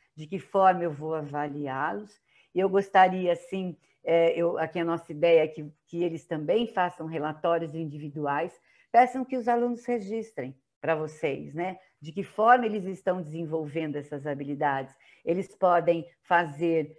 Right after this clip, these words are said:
é, relatórios do grupo, podem fazer relatórios individuais, o quanto isso contribui para o nosso trabalho. Também contribui para quê? Para a escrita dos nossos alunos, né?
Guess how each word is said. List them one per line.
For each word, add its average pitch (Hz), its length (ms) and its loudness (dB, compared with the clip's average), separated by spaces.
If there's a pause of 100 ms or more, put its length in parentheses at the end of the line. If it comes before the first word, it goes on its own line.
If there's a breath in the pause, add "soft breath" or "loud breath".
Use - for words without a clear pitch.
(140)
é, 151 880 2
relatórios 160 640 0
do 143 100 -8
grupo, 165 440 -8
podem 160 320 -4
fazer 151 280 -8
relatórios 156 600 -4
individuais, 151 760 -4 (240 soft breath)
o - 60 -18
quanto 185 360 -6
isso 175 240 -8
contribui 175 720 -6
para 156 260 -4
o 151 60 -4
nosso 143 360 -8
trabalho. 139 600 -4 (340 loud breath)
Também 196 320 2
contribui 185 560 -4
para 185 220 -4
quê? 175 140 -6
Para 175 120 -6
a 185 40 -2
escrita 190 840 -8 (240 soft breath)
dos 135 160 -12
nossos 147 380 -6
alunos, 135 500 -8
né? 156 220 -8